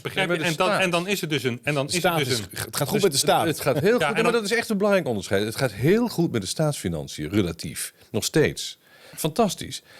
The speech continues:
Speaker 2: En daar gaan ook voortdurend de financiële beschouwingen over. Hoe staat de staat ervoor qua financiën?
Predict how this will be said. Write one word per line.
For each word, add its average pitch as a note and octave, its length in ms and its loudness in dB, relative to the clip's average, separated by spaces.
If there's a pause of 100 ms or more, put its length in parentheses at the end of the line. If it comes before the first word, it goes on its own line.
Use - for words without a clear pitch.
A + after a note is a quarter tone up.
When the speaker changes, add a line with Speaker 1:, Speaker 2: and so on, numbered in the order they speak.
(100)
Speaker 2:
En A#2 120 2
daar B2 120 6
gaan C3+ 240 2
ook A#2+ 120 2
voortdurend C#3+ 440 0
de A2 80 -6
financiële F#2 380 -2
beschouwingen C3+ 480 0
over. A#2 400 2
Hoe F3 200 2
staat B2+ 400 2 (120)
de F2+ 140 -4
staat - 580 0
ervoor F#3 600 2
qua F2 140 2
financiën? D#2 520 -6